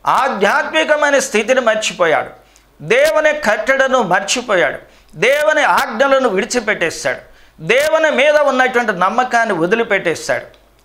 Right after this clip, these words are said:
ఏమండి, ఆయన ప్ర-, పరిశుద్ధతను కోల్పోయాడు. అందుకని అతనిలో ఉన్నటువంటి బలం పోయింది. ఈ దినాల్లో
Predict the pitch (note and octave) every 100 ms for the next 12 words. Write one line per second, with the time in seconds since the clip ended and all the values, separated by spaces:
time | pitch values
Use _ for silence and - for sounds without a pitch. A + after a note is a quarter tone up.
0 | D3 G3 A#3+ C4 - - - G#3+ B3+ A#3+
1 | F3 C#4+ - - _ G3 G#3 C4 A3 A3+
2 | D#4+ - E4+ C#4+ C#4+ B3+ A#3+ D#3 C3 -
3 | - D4 E4+ C#4+ A#3+ D#3+ - - - F3+
4 | A#3+ A#3 B3 E3+ G#3 A3+ D4 C#4+ C#4 C4
5 | B3+ B3 A3+ A#3 A3 F#3 G3 G3 G3 F3+
6 | E3+ D#3+ D#3+ D#3 B2+ - _ _ _ _
7 | _ _ D3+ D#3+ F#3 G3+ G3+